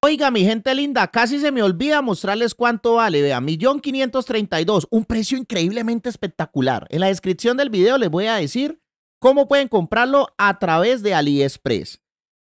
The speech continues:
En dólares, eh, ¿qué? A ver, a ver, eh,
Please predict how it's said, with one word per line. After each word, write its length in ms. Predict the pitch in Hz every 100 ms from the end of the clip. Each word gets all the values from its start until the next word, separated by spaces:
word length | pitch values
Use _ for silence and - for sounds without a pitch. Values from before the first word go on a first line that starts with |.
| -
En 220 | 180 190
dólares, 580 | 208 311 320 320 294 202 _ -
eh, 460 | 190 190 185 185 170
¿qué? 340 | 302 381 339
A 140 | - 160
ver, 160 | 170
a 120 | 165 165
ver, 500 | 226 262 262 247 240
eh, 540 | 190 185 170 165 143